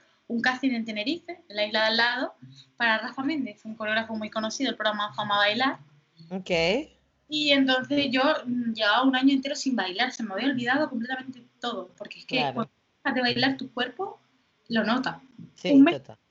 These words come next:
Speaker 1: imagina un año, o sea, es una pasada el cambio.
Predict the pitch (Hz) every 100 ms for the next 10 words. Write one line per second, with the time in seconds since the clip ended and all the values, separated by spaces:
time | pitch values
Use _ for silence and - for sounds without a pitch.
0 | _ 285 - 262 240 208 202 190 190 -
1 | 208 202 233 226 226 - 220 233 233 220
2 | 196 185 165